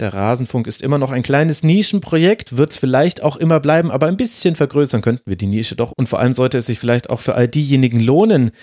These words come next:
denen ihr den Rasenfunk empfehlt, denn wir werden ja zur W M noch ein ganz spezielles Programm fahren. Da wird's tägliche Kurzpässe geben, Sendungen zu den Spielen der deutschen Nationalmannschaft. Wir planen auch noch Tribünengespräche rund um die W M herum. Also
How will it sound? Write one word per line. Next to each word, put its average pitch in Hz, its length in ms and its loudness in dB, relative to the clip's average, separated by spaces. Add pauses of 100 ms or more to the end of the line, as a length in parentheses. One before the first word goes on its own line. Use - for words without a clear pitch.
(220)
denen 127 280 4
ihr 127 120 2
den 117 160 4
Rasenfunk 117 540 0
empfehlt, - 580 0
denn 120 180 2
wir 113 120 2
werden 110 180 2
ja 107 100 2
zur 101 200 -2
W 90 60 0
M 101 100 2
noch 101 160 -2
ein 90 60 -4
ganz 95 180 0
spezielles 92 500 -4
Programm 90 340 -4
fahren. 90 200 0
Da 98 160 0
wird's - 180 -2
tägliche 107 520 0
Kurzpässe 113 520 -2
geben, 104 360 0 (280)
Sendungen 107 500 2
zu 110 120 -4
den 101 140 0
Spielen 110 260 0
der 107 80 2
deutschen 101 320 0
Nationalmannschaft. 101 800 0
Wir 107 100 -2
planen 107 320 2
auch 90 100 0
noch 107 140 0
Tribünengespräche 135 920 0
rund 127 340 2
um 127 160 -2
die 117 160 -4
W 113 80 2
M 110 200 0
herum. 107 360 0 (500)
Also 135 360 2